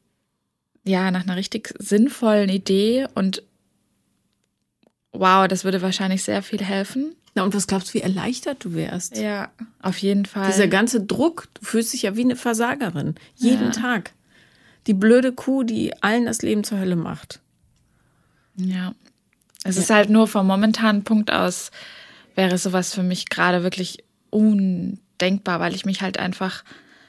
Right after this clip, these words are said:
Speaker 1: also es wäre eine krasse Überwindung, so auf sie zuzugehen, weil ich mich ihr halt so fern fühle, sozusagen. Also ich
Speaker 2: Aber klar, du hast ja zwanzig Kilometer Ziegelsteine zwischen euch gelegt.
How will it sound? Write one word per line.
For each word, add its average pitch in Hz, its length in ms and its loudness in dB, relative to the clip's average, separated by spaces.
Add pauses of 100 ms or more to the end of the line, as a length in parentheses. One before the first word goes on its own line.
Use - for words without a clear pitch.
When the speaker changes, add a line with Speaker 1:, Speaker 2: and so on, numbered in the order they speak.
(160)
Speaker 1:
also 185 180 2
es 208 80 -2
wäre 277 160 8
eine 247 140 4
krasse 247 260 2
Überwindung, 214 500 4
so 196 80 0
auf 185 220 2
sie 202 180 -2
zuzugehen, 247 640 -2
weil 214 140 2
ich 208 160 -2
mich 208 200 -2
ihr 196 160 -2
halt 196 160 -4
so 226 440 0 (640)
fern 277 720 0
fühle, 330 800 2
sozusagen. 269 720 -2
Also 214 240 2
ich - 300 -4 (480)
Speaker 2:
Aber 202 180 4
klar, 247 360 0
du 208 100 2
hast 208 160 0
ja 208 100 -2
zwanzig 226 520 -2
Kilometer 214 560 -2 (260)
Ziegelsteine 175 680 -2
zwischen - 320 -6
euch 170 200 -8
gelegt. 165 440 -6